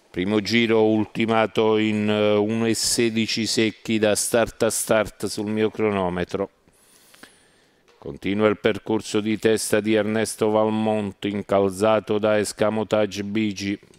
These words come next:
Lungo i paletti, acquattato in seconda posizione Eusperio Jet, curva in quindici e mezzo.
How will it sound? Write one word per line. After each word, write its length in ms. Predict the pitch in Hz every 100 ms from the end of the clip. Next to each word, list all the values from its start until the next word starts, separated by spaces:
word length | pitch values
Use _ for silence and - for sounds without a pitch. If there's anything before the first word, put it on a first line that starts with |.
| _ _ _ _ _ _ _
Lungo 300 | 80 92 101
i 80 | 107
paletti, 680 | 113 110 110 - - 104
acquattato 640 | 98 - 98 95 110 107 110
in 120 | 104
seconda 500 | - 101 110 110 107
posizione 720 | 110 98 107 - - 113 110
Eusperio 600 | 107 98 - 117 110 107
Jet, 440 | 98 107 101 -
curva 420 | 95 107 110 107 107
in 140 | 104
quindici 560 | - 113 110 110 - 117
e 40 |
mezzo. 600 | 110 110 110 92 92 98